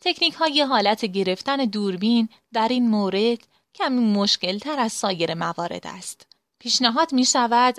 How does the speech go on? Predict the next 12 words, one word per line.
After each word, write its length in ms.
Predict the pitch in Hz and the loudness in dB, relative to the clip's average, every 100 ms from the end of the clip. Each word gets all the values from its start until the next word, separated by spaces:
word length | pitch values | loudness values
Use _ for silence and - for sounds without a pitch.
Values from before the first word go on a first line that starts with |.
| - | -4
عکاس 580 | 208 214 - 285 302 - | -6 -6 -4 -2 -2 -2
بر 180 | 226 208 | -2 -2
روی 260 | 208 254 | -2 -4
زمین 460 | 220 214 196 196 220 | 0 0 2 2 2
زانو 400 | 196 175 165 190 | 2 0 0 -2
بزند 640 | 285 277 262 247 247 240 - | -2 0 0 0 -2 -6 -4
و 120 | 196 | 0
در 200 | 196 190 | 2 2
حالی 320 | 196 262 294 | 0 -2 -2
که 140 | 285 285 | -4 -4
زانوی 680 | 208 214 202 190 214 240 247 | 0 2 2 2 2 2 2
راست 580 | 226 220 180 - - | 2 2 0 -6 -16